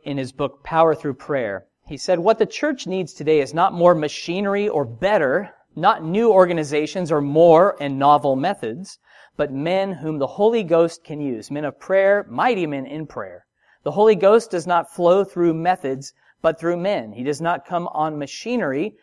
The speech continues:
but on men. He does not anoint plans, but men, men of power." So prayer is crucial in us to know the Lord's will, to align ourselves with Him.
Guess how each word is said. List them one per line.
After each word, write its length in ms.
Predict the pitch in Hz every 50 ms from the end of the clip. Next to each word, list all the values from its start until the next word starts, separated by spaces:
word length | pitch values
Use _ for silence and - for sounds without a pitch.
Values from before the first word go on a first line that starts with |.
| _ _ _ _ -
but 140 | 156 156
on 240 | 156 139 131 123 117
men. 320 | 113 113 110 98 90 92 _ _ _ _ _ _ -
He 80 | 170
does 200 | 165 180 170 175
not 180 | 190 190 - -
anoint 540 | - 170 175 180 180 190 196 196 180 170 - _ _ -
plans, 760 | - - 226 247 254 214 156 139 139 143 160 151 - - _ _ _ _ _ _ _ _ _ -
but 260 | - 156 180 175 -
men, 380 | 170 233 311 294 120 104 104 120
men 140 | 147 160
of 140 | 180 180 _ -
power." 400 | - 196 220 214 - 85 - _ _ _ _ _ _ _ _ _ _ _
So 320 | - - 180 180 180 - - - _ _ _ _ _ _ _ _ _
prayer 420 | - - - 220 240 262 262 247 -
is 380 | - 180 185 196 190 175 -
crucial 840 | - - - - - 302 359 330 - - - 117 87 82 90 _ _ _ _ _ _ _ _ _ _ _
in 140 | - 156 165
us 180 | 165 160 - -
to 140 | - 147
know 280 | 127 123 131 147 175 190
the 120 | 190 190
Lord's 340 | 175 175 170 170 160 143 139
will, 320 | 135 139 139 135 131 127 120
to 180 | _ - 127
align 360 | 113 113 113 120 127 147 165
ourselves 520 | 165 160 151 - - - 139 127 110 110 -
with 280 | 113 117 123 127 _
Him. 220 | - 110 98 87